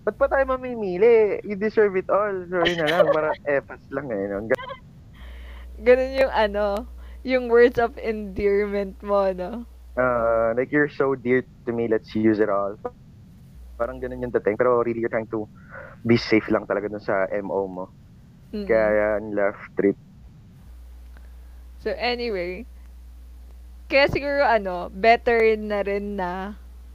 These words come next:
Speaker 2: if ever man na, kunyari, gusto mo mag-stop ng conversation with someone,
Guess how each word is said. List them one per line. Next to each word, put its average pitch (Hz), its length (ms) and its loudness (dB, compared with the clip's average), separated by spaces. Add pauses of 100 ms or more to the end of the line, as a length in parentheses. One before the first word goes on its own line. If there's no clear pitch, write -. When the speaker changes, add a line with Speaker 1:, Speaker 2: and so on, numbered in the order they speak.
(460)
Speaker 2:
if 233 160 0
ever 208 640 0
man 185 400 -8
na, 190 160 -6
kunyari, 196 340 -8
gusto 196 220 -12
mo 202 160 -6
mag-stop 196 480 -8
ng 196 160 -8
conversation 185 880 -8
with 185 160 -8
someone, 185 640 -8